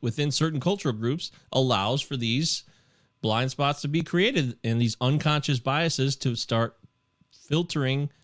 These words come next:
through your mind without you ever recognizing it until you do discover it, which then, therefore, technically would become conscious. You're now aware.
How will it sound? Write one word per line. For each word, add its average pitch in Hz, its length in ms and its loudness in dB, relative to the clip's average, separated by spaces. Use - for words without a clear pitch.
through 131 240 0
your 196 160 0
mind 127 400 0
without 131 260 0
you 120 140 2
ever 165 260 2
recognizing 107 680 -2
it 98 140 -8
until 143 300 2
you 123 140 6
do 120 240 4
discover 120 400 0
it, 143 60 -4
which 139 160 -2
then, 190 340 2
therefore, 139 420 2
technically 139 420 0
would 139 140 -2
become 320 440 2
conscious. 254 500 2
You're 143 100 2
now 165 340 2
aware. 156 640 4